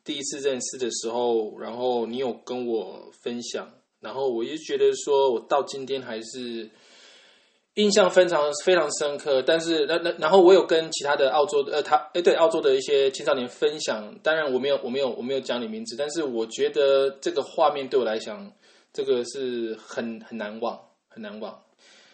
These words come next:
那这个故事呢，来自于你，然后就是想说，在这个做一个 ending 之前，我想跟大家分享这个故事，就是你那时候跟我说，呃，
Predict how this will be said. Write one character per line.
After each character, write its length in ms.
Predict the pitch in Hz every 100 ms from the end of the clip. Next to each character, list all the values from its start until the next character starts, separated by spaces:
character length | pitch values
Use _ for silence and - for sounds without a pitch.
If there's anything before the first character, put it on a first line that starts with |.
| _ -
那 200 | 160 147
这 100 | 185
个 80 |
故 200 | 165 190
事 140 | 175 175
呢， 140 | 147
来 140 | 127 113
自 180 | 127
于 160 | 123 113
你， 240 | 110 95 _ _ _ _ _ -
然 100 | 113
后 520 | 123 123 117 110 - -
就 80 | 143
是 80 | 135
想 160 | 110
说， 140 | 127 127
在 160 | 135
这 100 | 131
个 80 | 127
做 180 | 131 131
一 40 |
个 80 | 127
ending 360 | 135 135 123 110
之 140 | 123
前， 180 | 117 113
我 60 |
想 160 | 113 101
跟 100 | 117
大 120 | 113
家 80 | 107
分 180 | - 113
享 160 | 98
这 60 | 98
个 60 | 101
故 180 | - -
事， 160 | -
就 140 | 110 127
是 280 | 151 139 120 _ _ _ _ _ _ _ _ _ - _ _ _ - - - _ _ _ _ _ _ _ _ _ _ _ _
你 120 | - 156
那 140 | 233
时 120 | 233
候 60 | 214
跟 180 | 190 175
我 100 | 123 -
说， 540 | 147 143 139 139 139 - _ _ _ _ _ _ _ _ _ _ _ _ _ _
呃， 680 | 123 120 110 110 101 -